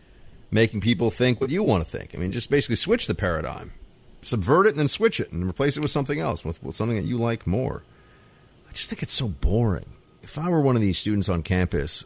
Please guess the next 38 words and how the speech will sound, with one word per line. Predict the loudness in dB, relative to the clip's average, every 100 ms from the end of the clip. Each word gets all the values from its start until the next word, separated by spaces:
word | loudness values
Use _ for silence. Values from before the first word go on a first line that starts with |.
| -8
I, | -4 0
I, | 0 2 4
I |
know | 6 6 4
that | 4 2
it's | 0 2
nice | 2 2
to | -2 -2
constantly | -2 0 2 0 0
be |
patted | 0 0 2
on | 2 2
the | 0
head | 2 2 0 -6 -18 -20 -20 _
by | 0 0
professors | 0 0 2 2 0 0 2 0 -2
and, | -4 -6 -10 _ _ -20 -14
you | -10
know, | -10 -10 -12 -18 _ -20 -20 -20 -20 -16 -2
guys | 4 6 6 4
wanna | 4 4
hang | 4 4
out | 2
with | 2 2
you | 0 0
and | 0
women | 2 4 4
wanna | 4 2
be | 2 0
around | 2 2 2 2
you | 2
and |
all | 0
that | 0 -2
stuff | -2 -2 -4
if | -6
you're | -4 -4
a, | -6